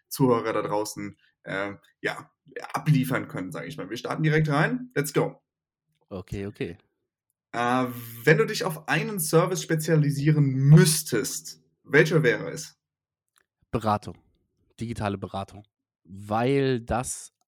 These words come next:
Speaker 2: ähm, am fruchtendsten ist, also, weil das ist, was die Leute am meisten voranbringt. Ich denke, mit der Erfahrung, die ich jetzt gesammelt habe, ist es viel besser, eine Beratung zu geben, als alles selber machen zu müssen. Und es ist ein bisschen einfacher. Man muss halt eben den Kram nicht alles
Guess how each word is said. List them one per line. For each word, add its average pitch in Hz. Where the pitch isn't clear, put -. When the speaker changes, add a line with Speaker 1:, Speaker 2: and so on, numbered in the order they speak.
Speaker 2:
ähm, 104
am 101
fruchtendsten -
ist, 190
also, 104
weil 113
das 143
ist, -
was -
die -
Leute 117
am 104
meisten 113
voranbringt. 120
Ich 92
denke, 113
mit 107
der 110
Erfahrung, 127
die 123
ich 117
jetzt 127
gesammelt 120
habe, 113
ist -
es -
viel 127
besser, 120
eine 113
Beratung 110
zu 120
geben, 120
als 98
alles 113
selber 104
machen 101
zu -
müssen. 104
Und 110
es 113
ist 104
ein 104
bisschen 104
einfacher. 95
Man 101
muss 101
halt 95
eben 98
den 98
Kram 101
nicht -
alles 95